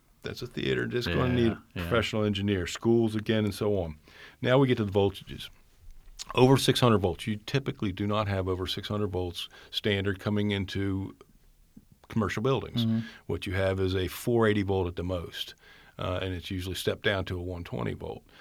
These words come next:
Speaker 1: So over six hundred volts, all of 'em require an engineer seal. The ampacity is where it comes in. If your main service to the building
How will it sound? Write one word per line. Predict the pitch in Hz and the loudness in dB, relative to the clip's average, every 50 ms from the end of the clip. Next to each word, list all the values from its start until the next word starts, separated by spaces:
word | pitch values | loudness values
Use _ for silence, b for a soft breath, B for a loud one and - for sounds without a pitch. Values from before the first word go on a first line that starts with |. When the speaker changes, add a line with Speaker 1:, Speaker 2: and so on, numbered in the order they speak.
| B B B | B B B
Speaker 1:
So | - - - 120 113 107 104 101 - _ _ - | -12 -2 2 4 4 4 4 2 -2 _ _ 6
over | 131 139 156 147 139 | 8 8 8 8 4
six | - - 127 - | 2 0 0 0
hundred | - 123 117 113 | 2 2 2 4
volts, | 107 110 107 104 104 - - | 6 6 6 6 4 2 0
all | - 123 120 117 110 | 2 4 6 6 6
of | 104 101 | 6 6
'em | 98 | 4
require | 92 - 107 101 95 92 92 | 0 0 2 2 2 4 2
an | 92 92 | 2 0
engineer | 92 90 87 90 87 87 82 | -2 -2 -4 -4 -6 -6 -6
seal. | - - 98 98 - - - B B B B B B B B B B B B | -6 -8 -8 -10 -12 -14 -18 B B B B B B B B B B B B
The | - - 113 | -4 -2 0
ampacity | 127 127 117 - - 139 127 127 127 120 - - - 110 | 2 0 2 2 2 4 4 4 4 2 2 -2 -2 -4
is | 101 101 | -2 0
where | 107 104 101 | 0 2 2
it | 98 92 | 0 0
comes | - 95 95 92 90 - | -2 -4 -6 -4 -4 -4
in. | 95 85 85 80 | -4 -6 -6 -8
If | 76 - | -8 -8
your | - 92 | -8 -6
main | 98 107 113 123 127 120 | -4 -4 -2 -2 -2 -4
service | - - - 127 123 120 117 113 113 - | -2 0 2 2 2 2 2 0 -2 -4
to | - - 110 104 | -4 -4 -4 -2
the | 98 98 | -2 -4
building | 92 90 98 - - 101 107 117 120 110 90 78 73 76 | -6 -8 -8 0 2 4 6 6 6 4 2 -2 -6 -10